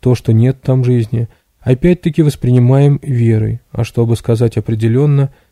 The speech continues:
как говорил мальчик, а устами младенцев говорит сама истина, надо побывать там.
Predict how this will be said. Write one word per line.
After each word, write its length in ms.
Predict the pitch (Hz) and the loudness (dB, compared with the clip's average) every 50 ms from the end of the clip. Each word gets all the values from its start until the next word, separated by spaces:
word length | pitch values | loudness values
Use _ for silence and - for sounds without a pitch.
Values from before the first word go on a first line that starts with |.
| _ _ _ | _ _ _
как 140 | - - 120 | -6 -4 -2
говорил 380 | 113 120 120 123 123 123 123 123 | 0 0 2 2 4 4 4 2
мальчик, 540 | 123 123 120 120 113 - - - - - - _ _ _ _ - | 2 2 2 0 0 -2 -6 -10 -12 -12 -14 _ _ _ _ -10
а 140 | - - 123 | -6 -4 -4
устами 400 | 120 - - - 123 113 113 113 | -4 -4 -2 -2 0 0 2 2
младенцев 600 | 113 117 117 113 110 113 113 113 - - 110 107 | 2 2 0 0 0 0 -2 -2 -4 -6 -6 -4
говорит 340 | 107 110 113 113 113 113 110 | -2 -2 -2 -2 -2 -4 -4
сама 300 | - - 113 113 113 110 | -4 -4 -2 -2 0 -2
истина, 480 | 113 110 107 - - - 110 107 110 - _ _ _ _ _ _ _ _ | -2 -4 -6 -8 -8 -6 -6 -6 -6 -8 _ _ _ _ _ _ _ _
надо 420 | - 117 127 135 139 135 139 135 - _ - | 0 2 2 2 2 2 0 -2 -4 _ -4
побывать 580 | - 117 107 117 110 107 110 113 113 - _ | -2 -2 0 0 0 0 0 -2 -4 -4 _
там. 340 | - - 110 107 107 110 | -8 -6 -4 -4 -4 -6